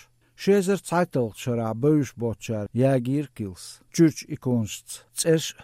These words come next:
lietoš. unescos lariesh pat čalqun meekhala ju žiržīs kils. Iz ēdilo methuatīč nīnshirdu bēkhar hakmuš hetah.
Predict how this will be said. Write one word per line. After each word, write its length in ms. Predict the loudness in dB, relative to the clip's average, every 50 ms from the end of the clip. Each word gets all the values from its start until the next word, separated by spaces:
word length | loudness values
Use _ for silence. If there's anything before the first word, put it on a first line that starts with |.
| -18 _
lietoš. 680 | -8 -6 -4 -4 -4 -6 -8 -10 -12 -12 -16 -20 -20 _ _ _ _ _ _ 0
unescos 600 | 2 4 4 6 4 2 0 -4 -8 -10 -6 -2
lariesh 580 | 2 2 4 4 4 2 2 0 0 -2 -6 -10 -18 -12 _
pat 180 | 0 0 0 2
čalqun 480 | 0 -2 -2 -2 -2 -2 -2 -2 0 2
meekhala 500 | 2 2 2 2 0 0 -2 -2 -2 -2
ju 260 | -2 -2 -2 -4 -6 -8 _
žiržīs 720 | -4 0 2 2 2 0 0 -2 -2 -2 -2 -2 -6 -10 -8
kils. 500 | -4 -4 -4 -4 -6 -8 -14 -16 -18 -20 _ _ _ _
Iz 240 | -2 -2 -2 -2 0
ēdilo 540 | 4 4 6 6 4 2 0 0 2 2 2
methuatīč 800 | 2 0 -2 -2 -6 -6 -4 -4 -4 -4 -6 -6 -6 -6 -6 -6
nīnshirdu 720 | -4 -2 -2 -2 -4 -4 -4 -4 -4 -4 -4 -6 -6 -6 -8 -10 -14
bēkhar 420 | -2 2 4 4 4 4 0 -2 -4
hakmuš 420 | -4 -6 -8 -8 -10 -12 -12 -12
hetah. 320 | -12 -12 -12 -12 -14 -14